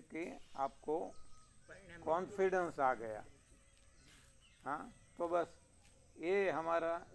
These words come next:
सेमिनार सफल हो गया। सेमिनार में यही है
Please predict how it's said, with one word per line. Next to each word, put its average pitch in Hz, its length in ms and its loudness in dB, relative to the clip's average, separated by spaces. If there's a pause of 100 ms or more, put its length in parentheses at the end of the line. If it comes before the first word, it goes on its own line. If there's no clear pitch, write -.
(160)
सेमिनार 151 480 -2 (180)
सफल 147 300 0
हो 113 200 -4
गया। 110 320 -8 (1200)
सेमिनार 185 460 0
में 196 320 -4
यही 185 400 2
है 127 180 -2